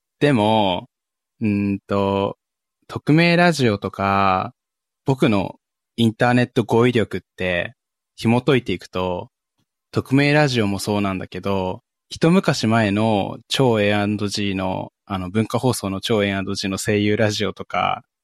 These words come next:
それこそ匿名ラジオのアルファさんとか、あとは漫画の四つ葉ととかから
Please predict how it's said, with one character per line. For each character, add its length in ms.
そ 80
れ 60
こ 100
そ 100
匿 220
名 180
ラ 140
ジ 100
オ 80
の 80
ア 60
ル 100
フ 80
ァ 60
さ 140
ん 80
と 120
か、 380
あ 120
と 140
は 140
漫 240
画 140
の 100
四 140
つ 140
葉 120
と 120
と 100
か 140
か 120
ら 360